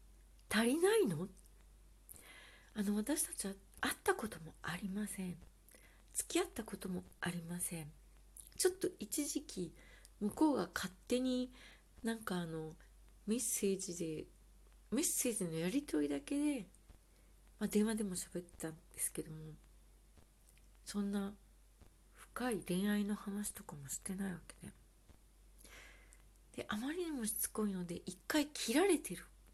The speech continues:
ブロックされてる。その状態で、まあ、二週間ぐらい前にブロックを解いて、でも、そんな何も話もしてないところで、自分の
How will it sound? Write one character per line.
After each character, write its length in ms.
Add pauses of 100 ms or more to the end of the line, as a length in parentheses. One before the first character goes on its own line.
(200)
ブ 120
ロ 120
ッ 40 (120)
ク 100
さ 160
れ 100
て 140
る。 80 (480)
そ 180
の 140
状 240
態 320
で、 240 (1600)
ま 140
あ、 40 (100)
二 200
週 180
間 260
ぐ 80
ら 100
い 40
前 220
に 100
ブ 140
ロ 80
ッ 40 (120)
ク 120
を 60
解 220
い 20
て、 120
で 100
も、 180 (360)
そ 180
ん 80
な 200 (240)
何 220
も 100
話 380
も 100
し 60
て 140
な 100
い 80
と 120
こ 140
ろ 120
で、 180 (1400)
自 240
分 380
の 320